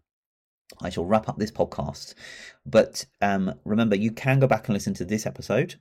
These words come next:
of me rambling and having some frank, honest <laughs> conversations. Uh, and you can go back and listen to previous episodes, including the work-life balance episode, anytime you want, via Apple Podcasts,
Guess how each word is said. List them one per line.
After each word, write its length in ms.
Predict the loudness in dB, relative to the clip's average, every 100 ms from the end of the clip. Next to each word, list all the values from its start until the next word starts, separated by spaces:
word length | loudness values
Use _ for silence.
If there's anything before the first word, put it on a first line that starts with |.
| _ -10
of 120 | -6
me 100 | -6
rambling 320 | -6 -4 -6 -8 -16
and 80 | -12
having 240 | -10 -8
some 140 | -8 -4
frank, 220 | -4 -4
honest 160 | -6 -6
<laughs> 0 |
conversations. 880 | -8 -6 -2 -2 -2 0 0 0 -10 -10 -12 -8 0
Uh, 360 | 2 2 0 -4 -4
and 300 | -2 0 -2
you 80 | -4
can 100 | -2
go 120 | 0
back 200 | 0 -2
and 100 | -6
listen 220 | -8 -8
to 80 | -10
previous 320 | -2 0 0
episodes, 340 | -4 -2 -4 -2
including 560 | -8 -2 0 2 0
the 160 | -2 -4
work-life 420 | -2 0 0 -4
balance 300 | -4 -4 -6
episode, 420 | -12 -10 -8 -10 -12 _ -20 -20 _ _ _ 4
anytime 380 | 6 6 2 -4
you 100 | -2
want, 220 | -2 -4 -10 _ _ _ _ _ -16 -8
via 460 | -2 0 0 -2 -6 _ -6
Apple 160 | -2
Podcasts, 500 | -2 0 -2 -2 -10